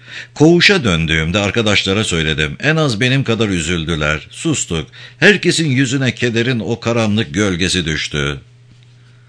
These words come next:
Karmaşık ruhların son sığınağıdır şiir. Eski günlerin yorgun çocukları. Gevşetin sıkışmış yüreğinizi. Neyseniz, neredeyseniz, nasılsanız,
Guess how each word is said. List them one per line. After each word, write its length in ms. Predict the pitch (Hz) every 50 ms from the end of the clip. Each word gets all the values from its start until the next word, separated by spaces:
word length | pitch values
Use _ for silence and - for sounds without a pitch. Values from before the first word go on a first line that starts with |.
| - - - - - - - - - -
Karmaşık 580 | - - 135 151 156 156 151 - - 165 - 117
ruhların 560 | 131 143 107 110 123 127 120 127 123 117 104
son 340 | - - - 107 120 123 107
sığınağıdır 880 | - - 101 104 101 98 92 90 87 87 95 104 92 90 87 82 78
şiir. 520 | - - 82 76 76 78 78 73 73 - - - - - - - -
Eski 400 | 85 85 - - - 107 101 78
günlerin 540 | 78 101 98 87 85 90 87 92 87 85
yorgun 580 | 82 76 71 80 90 90 78 73 85 98 98 90
çocukları. 800 | - - 85 82 78 82 78 - 76 80 78 73 76 73 71 69 - - - - - - - - -
Gevşetin 640 | - 113 127 127 107 - - 147 156 - 143 135 117
sıkışmış 600 | 110 - 117 101 117 107 - - 87 104 92 80
yüreğinizi. 880 | 90 98 95 87 85 82 85 82 80 78 71 80 78 73 71 69 - - - - - - - - - - - - -
Neyseniz, 880 | - 73 87 101 113 110 - - 90 82 71 71 71 69 62 - -
neredeyseniz, 960 | - 95 113 127 127 117 104 117 117 113 104 - 104 101 90 87 82 78 76 73
nasılsanız, 920 | 90 117 123 - - 127 117 98 - - 107 98 92 85 82 78 76 -